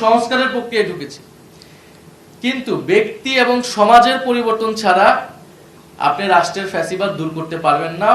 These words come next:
বা দূর করলেও সেটা টিকিয়ে রাখতে পারবেন না।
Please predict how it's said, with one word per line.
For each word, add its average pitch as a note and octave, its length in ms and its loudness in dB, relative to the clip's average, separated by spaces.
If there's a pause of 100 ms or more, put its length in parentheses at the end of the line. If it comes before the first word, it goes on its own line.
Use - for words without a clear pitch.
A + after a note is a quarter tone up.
বা D#3 160 0
দূর E3+ 120 -4 (120)
করলেও G#3 360 2 (460)
সেটা D#3 240 -8
টিকিয়ে G#3+ 340 -2
রাখতে F3+ 260 -2
পারবেন B2 340 -6
না। - 60 -18